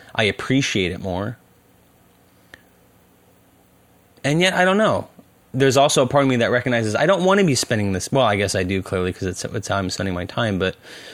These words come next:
I guess I just wonder if I'm just becoming increasingly impatient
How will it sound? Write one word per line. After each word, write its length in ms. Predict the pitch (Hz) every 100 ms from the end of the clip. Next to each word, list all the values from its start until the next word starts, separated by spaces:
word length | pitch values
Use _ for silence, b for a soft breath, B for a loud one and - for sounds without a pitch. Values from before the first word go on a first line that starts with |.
| B B B B B _ _ _ -
I 120 | 139
guess 200 | 147 180
I 60 | 180
just 180 | 160
wonder 260 | 123 139 131
if 120 | 120
I'm 160 | 123 120
just 160 | 117
becoming 320 | 113 123 110 101
increasingly 560 | 95 92 - 107 90
impatient 640 | 104 104 113 104 - 110